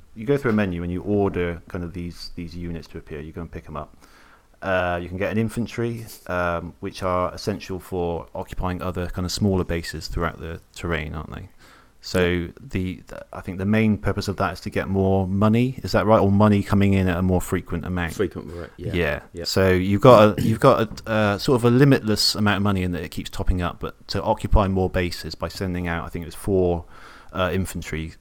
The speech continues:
Speaker 1: soldiers to, to, um, occupy the base. By doing that, you'll get money coming in more frequently, so you can spend it on more units.
Speaker 2: Yeah.
Speaker 1: Um, so you've got, um, an F W A, which is a motorcycle scout, obviously.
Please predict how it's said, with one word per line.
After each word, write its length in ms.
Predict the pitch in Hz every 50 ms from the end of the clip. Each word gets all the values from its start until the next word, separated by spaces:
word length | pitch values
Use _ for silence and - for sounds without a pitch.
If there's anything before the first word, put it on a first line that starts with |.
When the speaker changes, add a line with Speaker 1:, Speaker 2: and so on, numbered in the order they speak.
| _ - -
Speaker 1:
soldiers 460 | - - 82 80 78 - 80 78 -
to, 240 | - - 80 82 - - - _
to, 320 | - - 82 80 82 82 - - -
um, 400 | - - - - - - - - - - - - - - -
occupy 380 | 107 - - 95 - 95 87
the 100 | 82 85
base. 500 | - - 82 78 80 - - - - - - - - - - -
By 140 | 92 92
doing 280 | 92 90 101 98 92 87
that, 140 | 82 82 78
you'll 140 | 85 87 85
get 160 | - 90 - 80 80 - - - -
money 240 | 101 95 87 90 82
coming 280 | - 90 87 87 87
in 380 | 87 87 85 85 82 85 98 - - - - - - - - - - - -
more 220 | - 95 98 98 90
frequently, 480 | - - 90 - - 78 64 65 85
so 140 | 85 - -
you 160 | 85 85 85
can 240 | - - 76 82 82
spend 360 | - - - 92 90 87 85
it 160 | 82 85 - - - - - -
on 300 | 82 78 78 78 82 85 85
more 240 | 87 85 82 80 80
units. 440 | 82 80 80 - - - - - - - - - - - - - - - - -
Speaker 2:
Yeah. 180 | 98 95 90 80 -
Speaker 1:
Um, 680 | 104 101 95 95 95 95 92 92 92 92 92 87 - - -
so 160 | - - 107
you've 80 | 98 -
got, 180 | 104 - -
um, 460 | 95 95 90 90 90 90 87 90 85 - _ -
an 140 | - 101 - -
F 180 | 110 - -
W 320 | - 117 110 107 107 104 101
A, 200 | 92 87 90 98
which 180 | 101 98 - 95
is 80 | 87
a 80 | 90 92
motorcycle 680 | 90 92 95 95 95 92 - 85 - 90 85 - - 85
scout, 320 | - - 82 87 95 - - - - _ _ - 87
obviously. 360 | 82 82 85 - - 90